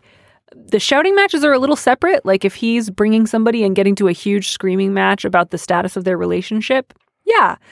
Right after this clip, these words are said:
like, you definitely have the right to say, like, "Hey, this is really inappropriate. You're pulling focus away from, like, little Nathan here getting sprinkled with water. Can you take it outside?"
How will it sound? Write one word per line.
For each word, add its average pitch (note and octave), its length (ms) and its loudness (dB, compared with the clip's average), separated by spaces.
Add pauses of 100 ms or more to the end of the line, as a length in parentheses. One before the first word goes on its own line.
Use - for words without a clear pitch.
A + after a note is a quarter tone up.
(160)
like, A#3+ 240 -2
you D#4+ 80 4
definitely D4 400 0
have G3+ 220 0
the G3 80 0
right F#3+ 240 0
to - 100 -10
say, F#3+ 220 -2
like, F3 240 -2 (280)
"Hey, B3 180 2
this A3+ 160 0
is G#3 100 -2
really A3 220 2
inappropriate. G3 520 0
You're F#3 120 -2
pulling G#3+ 320 0
focus G3+ 360 -2
away F#3 240 2
from, F#3 160 -6
like, F3+ 280 -6 (260)
little F#3+ 460 2
Nathan F#3+ 420 2
here F3+ 320 0
getting F3 240 -2
sprinkled F3+ 380 -4
with E3+ 120 -10
water. F#3 440 0 (440)
Can A3+ 140 -2
you G#3 80 2
take G#3 220 0
it G3+ 60 0
outside?" F#3 760 0